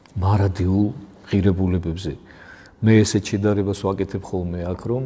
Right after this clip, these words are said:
არსებობენ ადამიანები, რომლებიც კვერცხს ირჩევენ, არსებობენ ადამიანები, რომლებიც ქათამს ირჩევენ. სულ მოკლე ადამიანი, მე ესე დავარქმევდი პირდაპირ, ირჩევს დღევანდელ კვერცხს,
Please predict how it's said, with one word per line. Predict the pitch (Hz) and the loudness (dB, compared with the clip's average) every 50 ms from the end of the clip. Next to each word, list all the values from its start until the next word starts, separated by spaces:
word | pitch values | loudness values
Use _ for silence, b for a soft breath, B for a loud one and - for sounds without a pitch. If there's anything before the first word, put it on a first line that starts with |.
| 151 - - - - - - | -8 -12 -16 -20 -20 -20 -16
არსებობენ | - 101 101 - - 117 104 107 98 98 98 95 | -10 -10 -8 -4 -2 0 0 0 0 0 0 0
ადამიანები, | 95 90 98 98 98 98 98 98 92 92 85 82 | 0 0 0 0 2 2 0 0 0 -2 -2 -2
რომლებიც | 80 82 85 87 90 87 80 82 76 - - - - - B B B B B B B B B B B B B B B - | -4 -4 -2 -2 -2 -2 -2 -4 -6 -6 -8 -14 -16 -18 B B B B B B B B B B B B B B B -6
კვერცხს | - - 113 113 120 127 123 - - - - | -2 4 6 8 8 8 6 2 -6 -6 -2
ირჩევენ, | 143 139 139 139 - - 131 131 135 147 156 156 151 151 | -2 -2 -2 -2 -4 -2 0 0 0 0 -2 -2 -6 -8
არსებობენ | - 95 90 - - 95 90 98 95 104 98 95 | -10 -12 -12 -10 -8 -6 -4 -4 -4 -4 -4 -4
ადამიანები, | 92 90 98 92 95 92 92 92 101 104 120 | -2 -2 -2 -2 -2 -2 -2 -2 -2 -4 -4
რომლებიც | - 87 85 85 87 92 - 104 101 - - - - - | -4 -4 -4 -4 -6 -4 -4 -6 -6 -6 -12 -18 -18 -20
ქათამს | - - - - 87 - - 87 78 76 78 - | -16 -14 -10 -10 -8 -6 -4 -6 -4 -4 -6 -6
ირჩევენ. | - 71 - - - 71 69 67 67 65 - - B B B B B B B B B B - | -8 -8 -8 -10 -10 -8 -8 -8 -8 -10 -12 -16 B B B B B B B B B B -10
სულ | - - - - 175 185 180 | -8 -4 4 6 6 8 8
მოკლე | 165 160 160 151 - 151 113 107 101 98 | 8 6 6 4 4 2 2 2 2 2
ადამიანი, | 98 107 104 104 104 107 107 107 110 117 131 151 175 185 | 2 0 0 2 2 0 0 0 0 0 0 0 0 0
მე | 180 143 98 85 85 | -2 -2 -4 -4 -4
ესე | 85 - - - 87 | -4 -6 -8 -8 -6
დავარქმევდი | 80 82 80 82 85 87 - - - 82 78 76 65 64 | -4 -4 -4 -4 -4 -6 -8 -8 -8 -8 -6 -6 -8 -8
პირდაპირ, | - 73 76 76 87 90 113 139 143 156 156 - B B B B B B B B B B B - - - - - - - - - - - - - - - - 107 101 95 95 107 | -6 -6 -6 -6 -6 -4 -2 -2 -2 -2 -2 -6 B B B B B B B B B B B -20 -20 -20 -20 -20 -20 -20 -20 -20 -20 -20 -20 -20 -18 -14 -10 -8 -6 -4 -4 -4
ირჩევს | - - 127 120 - - 156 165 156 - - - | 0 2 2 2 2 2 2 2 2 2 -4 -8
დღევანდელ | - - 107 110 113 120 127 127 127 131 131 | -4 4 6 6 8 8 6 6 4 2 2
კვერცხს, | 131 - 143 110 87 - - - - - | 2 0 2 2 0 0 -6 -12 -14 -16